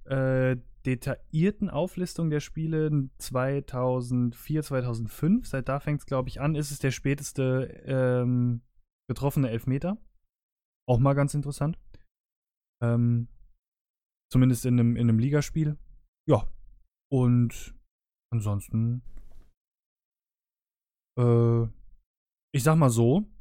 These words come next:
Frankfurt kann das Ganze jetzt natürlich extrem gut gebrauchen und mitnehmen. Man hat, äh, man hat Gladbach erstmal überholt, die mussten am Sonntag nachlegen. Hat jetzt zweiundfünfzig Punkte.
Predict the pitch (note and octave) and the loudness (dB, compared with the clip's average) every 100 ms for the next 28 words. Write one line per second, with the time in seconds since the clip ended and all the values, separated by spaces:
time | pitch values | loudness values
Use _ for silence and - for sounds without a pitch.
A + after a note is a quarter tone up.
0 | - _ - C3 D#3 F#3 - - D3+ E3+ | -20 _ -2 2 4 2 -2 -2 0 0
1 | D3 D3 C#3+ C#3 C3+ C#3 C3 C#3 C3 B2 | -2 -4 -4 -6 -4 -4 -2 -2 -2 -4
2 | - - - A#2 - C3+ B2+ B2 A#2+ A#2+ | -12 -16 -8 -6 0 2 2 0 -2 0
3 | A#2+ A#2+ A#2 A#2 B2 D3+ E3+ C#3+ B2+ B2 | 2 2 2 0 0 0 0 0 0 0
4 | A#2 - - - _ _ - B2 A#2 A2+ | -4 -10 -20 -20 _ _ 0 4 4 4
5 | A2+ A2+ A2 G#2+ - - _ _ C3+ B2 | 2 2 0 -4 -10 -20 _ _ 0 0
6 | B2 B2+ B2 B2 C3 - B2+ A#2 A2+ D#3+ | 2 0 0 -2 -2 -2 0 2 4 2
7 | D#3+ B2+ B2 - B2 A#2 A#2 A#2 A2 A2+ | 4 2 2 0 0 2 2 0 0 0
8 | A#2 B2+ C3 F#3 - - - _ _ _ | 0 0 0 -2 -4 -20 -20 _ _ _
9 | _ - G#2+ B2+ A#2 - B2+ A#2+ A#2 B2 | _ -6 -2 0 -2 -2 2 2 2 -2
10 | - G#2+ - D#3+ F3+ | -4 -4 -2 0 0